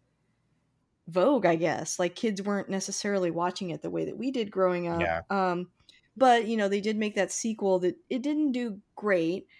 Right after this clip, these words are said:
Speaker 1: but I bet it still got a lot of people interested in that older movie again.
Speaker 2: Mm-hmm.
Speaker 1: So that's good. But yeah, you know, if you're interested in something like that, then this is, like, another film from around that time that you could watch. So that would be my pitch. <laughs>
Speaker 2: Yes.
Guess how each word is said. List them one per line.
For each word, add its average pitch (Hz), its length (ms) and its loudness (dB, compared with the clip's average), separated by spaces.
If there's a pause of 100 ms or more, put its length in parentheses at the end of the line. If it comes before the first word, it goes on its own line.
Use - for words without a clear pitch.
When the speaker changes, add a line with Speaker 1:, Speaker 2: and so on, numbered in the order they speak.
(180)
Speaker 1:
but 226 160 0
I 226 100 4
bet 247 220 2
it 294 260 0
still 208 680 -2 (160)
got 202 180 0
a 202 60 0
lot 190 140 2
of 185 60 -2
people 185 260 -4
interested 185 500 -4
in 170 100 -4
that 165 220 -6
older 226 280 0
movie 160 320 0
again. 131 360 -4
Speaker 2:
Mm-hmm. 92 140 -4 (580)
Speaker 1:
So 196 140 -2
that's 202 260 2
good. 165 420 -4 (240)
But 247 120 -2
yeah, 269 180 6
you 214 160 4
know, 208 80 2
if 208 200 0
you're 214 80 -2
interested 214 460 -4
in 190 80 -2
something 190 300 -6
like 170 160 -8
that, 214 160 -2
then 165 260 -6
this 185 180 -8
is, 175 120 -8
like, 165 160 -6
another 160 320 -6
film 165 340 -10
from 151 260 -14
around 156 360 -8
that 143 180 -8
time 165 520 -6
that 156 260 -6 (320)
you 156 80 -12
could 160 160 -10
watch. 294 560 -12
So 151 320 -12 (100)
that 160 140 -12
would 165 80 -12
be 165 100 -10
my 160 140 -12
pitch. - 360 -20 (220)
<laughs> 294 80 12 (300)
Speaker 2:
Yes. 85 180 0